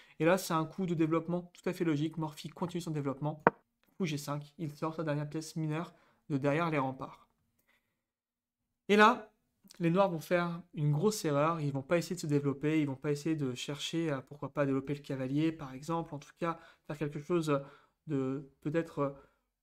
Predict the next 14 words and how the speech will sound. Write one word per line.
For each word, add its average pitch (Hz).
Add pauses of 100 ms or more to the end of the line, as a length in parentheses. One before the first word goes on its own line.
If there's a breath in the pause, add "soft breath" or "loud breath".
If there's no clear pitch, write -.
(160)
moins 175
imprudent. 151 (440)
Ici, 170
ils 160
vont 151
jouer 160 (220)
B 135 (100)
cinq 156 (520)
en 196
se -
disant 156 (280)
qu'ils 147
vont 151
repousser 156